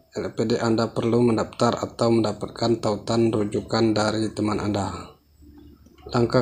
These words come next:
satu, klik sign up dengan akun Google Anda. Kemudian langkah kedua, buka dashboard. Langkah ketiga, lengkapi profil Anda dengan menambahkan email, nama pengguna Telegram, nama pengguna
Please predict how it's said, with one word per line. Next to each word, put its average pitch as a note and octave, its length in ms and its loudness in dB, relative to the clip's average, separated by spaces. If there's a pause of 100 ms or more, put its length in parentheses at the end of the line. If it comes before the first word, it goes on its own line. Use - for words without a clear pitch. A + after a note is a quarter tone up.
satu, C3 400 4
klik B2+ 240 2
sign - 240 0
up - 320 -2
dengan A#2+ 320 4
akun A2+ 320 -2
Google G#2+ 320 0
Anda. G#2 400 -2 (160)
Kemudian A2+ 480 2
langkah A2+ 320 0
kedua, G#2+ 560 -2 (640)
buka B2 320 4
dashboard. B2 640 2
Langkah A2+ 400 -2
ketiga, A#2+ 320 0
lengkapi A#2 400 -2
profil G#2+ 320 -2
Anda A2+ 320 0
dengan A2 240 0
menambahkan G#2+ 640 -4
email, A#2 720 -2
nama A2+ 320 2
pengguna A2 480 0
Telegram, A2 480 -2 (1120)
nama C3+ 400 8
pengguna A#2+ 640 4